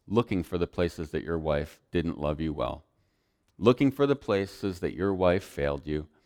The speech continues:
looking for the places that your wife has hurt you.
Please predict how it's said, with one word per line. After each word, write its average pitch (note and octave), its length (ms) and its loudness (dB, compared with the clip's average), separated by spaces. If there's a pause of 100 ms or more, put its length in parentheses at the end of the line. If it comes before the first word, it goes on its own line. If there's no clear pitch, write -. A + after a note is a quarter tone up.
(420)
looking C3 340 6
for D3+ 140 0
the C#3 100 4
places A2 480 0
that G2+ 100 -6
your G2+ 180 0
wife F#2+ 280 2
has A2 160 -10
hurt E2+ 300 -2
you. D#2+ 260 -4